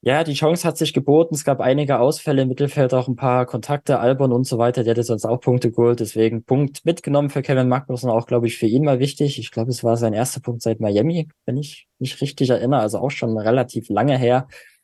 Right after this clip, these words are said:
Aber Haas, klar, die Strecke, die war nicht ganz so schlimm mit dem Reifenverschleiß, obwohl der Reifenverschleiß schon höher als erwartet war. Aber diese spitzen, engen Kurven, die,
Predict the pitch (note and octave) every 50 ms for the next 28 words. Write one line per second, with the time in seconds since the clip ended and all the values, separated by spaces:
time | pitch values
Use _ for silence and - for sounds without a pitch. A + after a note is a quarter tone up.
0 | _ _ _ _ _ _ _ - F#2+ A2 G#2+ F#2+ F#2+ G#2 A#2 A#2+ - - - G#2+
1 | G#2+ A2+ A#2+ A2+ A2 - - B2 B2 - C3+ B2+ B2+ B2 A#2 A2 A2 A2+ A#2 B2
2 | B2+ B2 A#2 - - A2+ C3 C#3 - C3+ B2 - - C3 C#3+ C3+ C3 - B2 A2+
3 | G#2 G#2+ A#2 B2 B2 B2 B2 A#2 - - A2+ A2 A#2+ A#2+ A2+ G2 - G#2+ G#2+ G#2
4 | - G#2 A2 - G#2+ A2+ G#2 G#2 A2 G#2 G#2+ - - A#2 B2+ B2+ A#2 G2+ F#2 F#2+
5 | F#2 - F#2 F#2+ F#2+ G2+ - F#2+ - - F#2+ G2 F#2 G2 G2+ G2+ F#2 G#2 F#2+ G2+
6 | G2+ G2 F#2+ F#2 - F#2+ - - - A#2+ A#2+ - - A#2+ G#2+ D2+ G2+ A2 A2+ -
7 | - A2+ A#2 A#2 B2 A#2 A2 - G#2+ G#2+ G#2+ G#2+